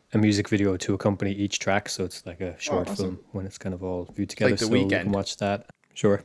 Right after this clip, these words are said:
Speaker 2: The Weeknd did that recently. Good tracks as well.
Speaker 1: A lot of people do it.
Speaker 2: Um, mm, no, The Weeknd did it first. I was gonna say, last week Aiden was complaining about the amount of times I yawned, which was a lot. So I apologize.
Speaker 1: You were very
Speaker 2: I was
Speaker 1: sleepy.
Speaker 2: very sleepy. But I was gonna say, um,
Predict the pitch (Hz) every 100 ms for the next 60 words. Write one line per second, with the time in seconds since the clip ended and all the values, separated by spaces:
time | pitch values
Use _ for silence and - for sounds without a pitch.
0 | - 147 180 139 107 90 87 92 - 85
1 | 95 - 127 - 135 - 104 117 104 -
2 | - 147 104 95 87 90 90 - 107 101
3 | - 127 123 92 - 110 101 107 104 95
4 | 101 95 104 95 - - - - 127 127
5 | 139 147 135 151 127 123 104 _ - 127
6 | 131 120 101 113 110 107 101 107 110 101
7 | 92 101 98 - 101 98 92 92 98 104
8 | 87 95 - _ _ - 123 135 113 110
9 | 101 - - _ _ _ _ _ - -
10 | - 104 101 107 120 104 95 92 101 -
11 | 120 110 117 120 110 107 101 107 101 95
12 | 104 95 92 104 120 110 131 113 131 120
13 | 101 - _ - - _ _ - 104 101
14 | 95 87